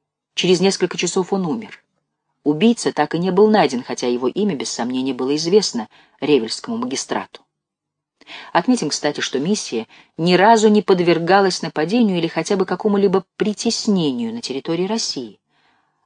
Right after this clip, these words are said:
А ведь она во время путешествия столкнулась с такими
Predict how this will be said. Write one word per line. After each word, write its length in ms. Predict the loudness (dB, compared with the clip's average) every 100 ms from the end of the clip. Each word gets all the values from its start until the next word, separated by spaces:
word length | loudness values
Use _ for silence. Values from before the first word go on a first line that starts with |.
| _ -4
А 240 | 0 0
ведь 220 | -2 -6 -6
она 240 | -2 -2
во 100 | -2
время 240 | -4 -8
путешествия 760 | -8 -10 -6 -4 -6 -4 -4 -6 _ _ _ _ -12
столкнулась 600 | -2 -2 0 0 0 0
с 100 | -6
такими 460 | -8 -4 -4 -6